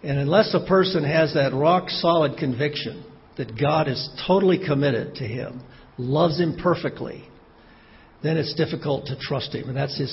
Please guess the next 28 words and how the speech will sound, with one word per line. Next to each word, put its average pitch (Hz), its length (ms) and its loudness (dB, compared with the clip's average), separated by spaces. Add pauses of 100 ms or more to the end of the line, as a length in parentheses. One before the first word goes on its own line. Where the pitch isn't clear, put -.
second 143 340 -4
thing. 127 320 -4
But 120 100 -8
see, 156 180 -2
trust 185 400 0
emerges 147 440 -2
naturally 143 640 -2
if 127 140 -10
you 139 240 -4
are 131 260 -6 (260)
loved 139 500 0
by 131 180 -4
an 127 100 -6
infinite 143 560 -2
being 120 460 -2
who's 117 280 -10
totally 135 300 -2
committed 127 520 -6
to 143 100 -6
you. 120 80 -2
You 123 180 -6
can 110 140 -8
trust 131 360 -6
anything 143 360 -2
that 139 160 -6
comes 120 240 -4
your 120 140 -8
way. 123 340 -10